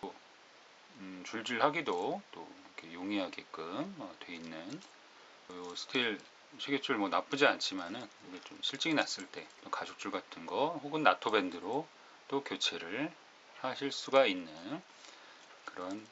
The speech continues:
시계가 되겠습니다. 예. 아, 오늘 영상 좋으셨다면, 예, 구독과 좋아요 좀 꼭 좀 부탁드리고요. 예, 아직도 멀었습니다. 예. 오늘 손석희 시계 리뷰 여기까지였습니다. 잭 디자인 랩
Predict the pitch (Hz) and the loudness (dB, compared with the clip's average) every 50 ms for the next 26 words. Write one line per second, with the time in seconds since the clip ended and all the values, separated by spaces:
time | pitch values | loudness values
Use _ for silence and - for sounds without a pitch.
0 | - - - - - - - - - - - - - 98 92 87 80 - 87 95 | -18 -20 -20 -20 -20 -20 -20 -20 -8 -4 -2 -2 0 0 0 0 0 0 0 2
1 | 104 107 101 - - 98 95 104 101 - - - - - - - - - 85 85 | 2 0 -2 -4 -2 2 2 4 4 2 0 -2 -4 -8 -14 -16 -14 -14 -14 -14
2 | 85 85 - - - 117 113 - 131 151 170 170 165 156 156 151 160 151 139 135 | -14 -14 -16 -2 2 2 4 6 6 8 10 12 12 12 12 12 10 10 10 10
3 | 143 147 147 147 143 - - 113 107 107 123 135 135 117 98 95 101 98 98 101 | 8 8 8 8 8 8 8 8 8 10 10 10 8 8 6 4 4 4 4 4
4 | 101 95 - 113 113 120 - 120 104 - - 95 101 101 98 90 87 85 87 95 | 2 2 0 0 0 6 8 8 8 8 6 6 6 6 6 6 4 4 4 6
5 | 117 143 160 147 139 - 143 143 - 113 - - 123 104 - - - 95 98 - | 8 8 6 6 2 -2 -6 -8 -8 -8 -6 -6 -8 -8 -6 -6 -6 -6 -6 -8
6 | 90 80 80 82 76 76 78 80 80 80 78 82 82 - - - 90 82 - - | -10 -10 -10 -12 -12 -14 -14 -12 -12 -12 -12 -12 -12 -12 -8 -6 -4 -4 -4 -4
7 | - - 95 87 90 92 90 - - - 87 82 80 - - - - - - - | -4 -4 -4 -2 -2 -2 0 -2 -2 -4 -6 -10 -12 -12 -12 -14 -14 -4 2 4
8 | 127 127 123 127 131 - - - - - - - - - - - - - - - | 6 6 6 4 0 -4 -12 -20 -20 -20 -20 -18 -14 -14 -14 -14 -16 -20 -20 -20
9 | - - - - 180 180 190 - - 196 190 175 - - - - - - - 170 | -10 4 8 10 12 12 12 12 12 10 10 10 8 2 2 8 10 10 12 12
10 | 151 120 - - - - - - - - - - - - - - 95 90 85 87 | 10 6 4 4 0 -4 -2 -4 -4 -6 -6 -8 -18 -20 -16 -14 -12 -10 -4 0
11 | 98 101 95 95 85 90 104 131 175 208 208 - - 110 131 139 135 - - 110 | 0 0 0 0 0 4 6 8 10 10 10 8 6 6 8 8 8 8 6 4
12 | 101 90 95 90 - - - - 90 90 90 90 95 92 - - - - - 117 | 4 2 -2 -6 -4 -6 -6 -6 -6 -8 -8 -6 -8 -8 -10 -12 -10 -4 -2 -2
13 | 117 - - 143 135 143 147 147 143 147 165 196 214 220 - | 0 4 6 8 10 10 10 10 10 10 10 10 10 8 4